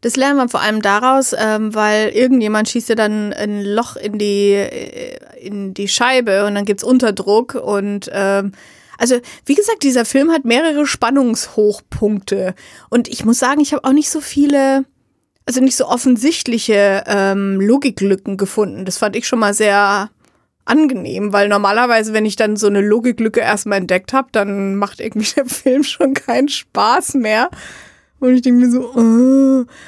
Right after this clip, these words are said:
Aber das war schon wirklich auch, dass die, der Flug-, das Flugzeug zum Beispiel automatisch dieses Feuersystem dann, ja,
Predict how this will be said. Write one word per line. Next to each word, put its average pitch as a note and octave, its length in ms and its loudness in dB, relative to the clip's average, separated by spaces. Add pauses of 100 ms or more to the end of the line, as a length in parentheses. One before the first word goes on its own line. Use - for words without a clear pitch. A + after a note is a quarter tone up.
(100)
Aber A3+ 160 0
das B3+ 160 -2
war D4 120 2
schon C#4+ 200 2
wirklich C#4 300 -2
auch, B3+ 80 0
dass B3+ 240 -2
die, B3 320 4
der A#3 120 0
Flug-, - 300 -4 (140)
das A#3 160 0
Flugzeug C4+ 400 -2
zum G#3+ 140 -6
Beispiel G#3+ 260 -4
automatisch A3 480 -2
dieses G#3 400 -6
Feuersystem A3 1200 2
dann, G3 420 0 (800)
ja, C4 380 2